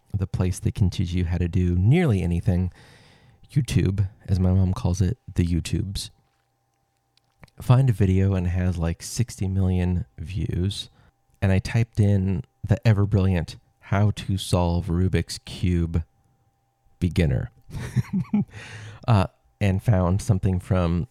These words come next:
the, uh, YouTube channel J Perm. Looks like Dylan is their name. Um, so Dylan, J Perm,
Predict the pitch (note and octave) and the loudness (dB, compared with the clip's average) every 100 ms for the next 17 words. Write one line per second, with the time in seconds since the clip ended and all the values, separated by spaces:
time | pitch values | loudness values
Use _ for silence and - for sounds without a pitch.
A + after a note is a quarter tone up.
0 | _ F2+ F#2 E2+ D#2+ E2 - G2 F2+ E2 | _ -4 -2 0 0 -2 -2 -2 -2 -2
1 | F2+ E2+ E2 E2 F2+ E2+ - F2 F2+ G#2+ | -2 0 -2 -2 -2 -2 -2 0 0 0
2 | A#2 _ - - - F#2+ - E2+ F#2 F#2+ | -2 _ -20 -20 -6 -2 0 -2 -2 0
3 | F#2 F2+ F#2+ G2 F#2+ E2+ G2 G2 G#2 A#2 | 2 2 2 2 0 2 2 2 2 0
4 | - - _ - F#2+ D#2 - F#2 G2+ G2+ | -4 -14 _ -4 -2 0 0 2 4 4
5 | G2+ F2 G2 F#2 - F2 E2+ | 2 0 0 0 0 0 0